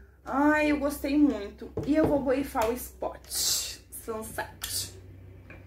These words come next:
Gente, porque eu gostei muito dele. Nossa, muito mesmo. Agora vamos ver, né? Ai, gente, delicioso.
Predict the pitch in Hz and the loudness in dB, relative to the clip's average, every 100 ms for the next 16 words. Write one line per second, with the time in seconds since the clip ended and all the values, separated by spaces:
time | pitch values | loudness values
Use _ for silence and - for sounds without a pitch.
0 | - - - - 185 196 196 190 - 196 | -20 -20 -20 -16 -8 -4 -4 -6 -12 -12
1 | - 196 185 190 202 - - - - - | -4 0 0 -2 -6 -16 -18 -20 -18 -16
2 | - - - - - - - - - - | -16 -16 -18 -18 -18 -18 -18 -18 -18 -16
3 | - - - - - - 214 226 240 254 | -16 -16 -16 -16 -16 -12 -2 -2 0 0
4 | 247 - - 233 240 240 233 233 226 185 | 0 -4 -2 2 4 4 0 -4 -4 -2
5 | 160 143 - - - 208 226 240 240 - | -2 -4 -12 -16 -14 -6 -2 0 0 -4
6 | 226 226 220 226 233 208 175 175 180 - | -6 -6 -6 -6 -6 -6 -6 -8 -10 -10
7 | - - - - - - - - - - | -16 -16 -16 -16 -16 -16 -16 -16 -14 -12
8 | - - - - - - - - - - | -12 -14 -14 -14 -14 -14 -14 -16 -16 -16
9 | - 202 202 202 202 240 285 165 160 - | -6 2 2 2 -2 -2 -2 -2 -4 -10
10 | - - - - - - - - - - | -20 -20 -18 -18 -18 -20 -18 -20 -20 -10
11 | - 311 294 285 262 247 220 226 - 240 | 4 6 6 4 0 0 -4 -8 -8 -6
12 | 247 240 - 175 - | -6 -8 -10 -14 -14